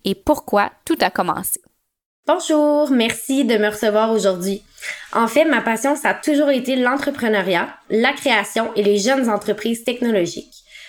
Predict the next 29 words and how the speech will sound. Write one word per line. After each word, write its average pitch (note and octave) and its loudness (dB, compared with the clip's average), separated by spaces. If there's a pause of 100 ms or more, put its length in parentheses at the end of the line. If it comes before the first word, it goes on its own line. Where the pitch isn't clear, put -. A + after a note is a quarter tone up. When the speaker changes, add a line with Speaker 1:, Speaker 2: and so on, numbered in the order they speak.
(160)
Speaker 2:
Je G3+ -4
voulais B3 2
trouver B3+ 0
de A3+ 2
petits C4+ -2
espaces G#3 0
où A3+ 0
je - -10
pourrais G#3 -2
apporter G3+ -2
une B3 2
valeur G3+ 0
ajoutée. E3+ -6 (800)
J'ai A#3 0
eu A#3+ 4
beaucoup D#4 0
de E4+ 0
chance B3+ 0
qu'un G#3+ 0
produit G#3+ 0
comme B3+ 2
celui-ci, A3+ -2
qui - -2
a G#3+ 4
un F#3+ 2
aussi C4+ -2
grand A3+ 0
impact G3 0
social, G3 0